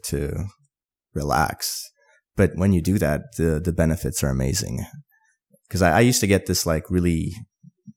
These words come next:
bad, um, claustrophobic feeling at times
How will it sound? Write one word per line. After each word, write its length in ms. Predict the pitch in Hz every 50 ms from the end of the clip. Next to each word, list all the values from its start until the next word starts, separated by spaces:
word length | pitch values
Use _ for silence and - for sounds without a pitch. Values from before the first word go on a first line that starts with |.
| _ _ -
bad, 300 | 90 85 82 82 80 80
um, 440 | 78 78 73 73 73 69 82 92 - - - - - _ _ _ _ -
claustrophobic 720 | - 104 95 90 - - 87 - - 82 90 87 82 76
feeling 520 | - - 76 76 76 76 73 71 78 90 92 101 - -
at 160 | - 82 -
times 580 | - - 80 78 76 76 76 80 87 - - -